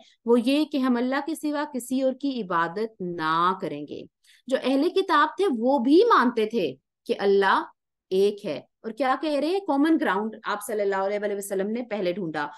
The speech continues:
वो इस सेंटेंस में है, "ए अहले किताब, एक ऐसी बात की तरफ आओ जो हमारे और तुम्हारे दरमियान बराबर है।" सबसे पहले किसी को बताना होता है ना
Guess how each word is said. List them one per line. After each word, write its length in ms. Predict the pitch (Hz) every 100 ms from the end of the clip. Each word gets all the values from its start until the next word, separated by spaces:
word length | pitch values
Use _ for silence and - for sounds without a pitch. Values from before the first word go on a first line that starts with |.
| - _
वो 120 | 202 240
इस 120 | 262
सेंटेंस 420 | 269 262 254 262
में 140 | 277
है, 200 | 302 339
"ए 200 | 381 233 254
अहले 280 | 240 226 233
किताब, 480 | 233 208 202 294
एक 140 | 320 262
ऐसी 260 | 240 285
बात 260 | 254 214 -
की 100 | 262
तरफ 320 | 185 185 196
आओ 140 | 233 294
जो 120 | 302
हमारे 460 | 233 202 170 175 208
और 60 | 233
तुम्हारे 440 | 233 208 180 202
दरमियान 480 | 202 202 190 202 277
बराबर 520 | 220 175 151 156 175
है।" 200 | 175 - - _ _ -
सबसे 260 | 220 277
पहले 280 | 294 254 254
किसी 220 | 262 254
को 80 | 277
बताना 380 | 254 254 185 202
होता 200 | 269 269
है 60 | 240
ना 160 | 392